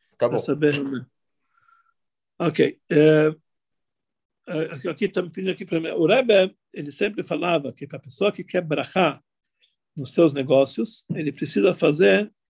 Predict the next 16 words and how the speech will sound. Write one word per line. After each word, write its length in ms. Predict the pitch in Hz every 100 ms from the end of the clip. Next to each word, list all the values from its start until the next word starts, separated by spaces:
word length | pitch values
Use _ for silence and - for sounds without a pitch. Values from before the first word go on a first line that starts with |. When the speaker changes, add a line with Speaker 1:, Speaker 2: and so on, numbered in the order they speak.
| -
Speaker 2:
Berachecha 500 | 151 147 147 - 196
Hashem, 440 | 180 - 196 214 214 _ _ _ _ - 160
Hashem 340 | - 147 127 180
Elokecha 440 | 170 147 190 190
Bechol 340 | 160 151 185 185
Asher 260 | 160 156 135
Taseh. 360 | 127 - 120 110
Tem 100 | 156
que 60 |
saber 260 | - 170 196
que 100 | 156
a 40 |
brachá, 360 | 143 139 185 180
o 320 | 165 139 139
sucesso 520 | - - - 202 -
dele, 320 | 165 131 120